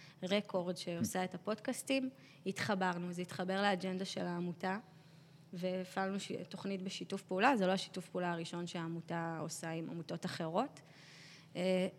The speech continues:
זה כן עולם תחרותי, אני אגיד, כלומר, כן נדרש בידול. מחר בבוקר שאני פועלת ברשות מקומית, אה, ההסתכלות היא הסתכלות עסקית לכל דבר, מה הערך המוסף שאת נותנת, לעומת עמותה אחרת,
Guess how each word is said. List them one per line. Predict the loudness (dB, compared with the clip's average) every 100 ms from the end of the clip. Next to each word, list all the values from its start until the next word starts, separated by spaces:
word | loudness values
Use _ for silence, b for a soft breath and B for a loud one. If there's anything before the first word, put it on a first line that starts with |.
| -6
זה | -2 0
כן | 6 8
עולם | 8 8
תחרותי, | 6 2 2 2 2 0
אני | 2 0
אגיד, | 0 0 0
כלומר, | -2 0 -2
כן | -2 0
נדרש | 2 2 2 0
בידול. | -2 0 2 4
מחר | 2 0 0 0
בבוקר | 0 -2 -2 -4
שאני | -4 -6 -4
פועלת | -4 -2 -4 -4
ברשות | -4 -4 -4 0
מקומית, | 0 0 0 4 4 2 -4 B B B B B -20 -16 -8
אה, | -6 -6 -6 -8 -10 -12
ההסתכלות | -6 -6 -6 -8 -2 0 6
היא | 8 8 4 -2
הסתכלות | -4 -2 0 2
עסקית | 0 0 2 2
לכל | 4 4 4
דבר, | 4 6 4 4
מה | 2 2
הערך | 2 2
המוסף | 2 2 2 0
שאת | 0 -2 -2
נותנת, | -6 -4 -2 0 -2 -4 -8 B B B -4
לעומת | 0 2 4
עמותה | 4 2 8 8
אחרת, | 8 6 6 6 4 2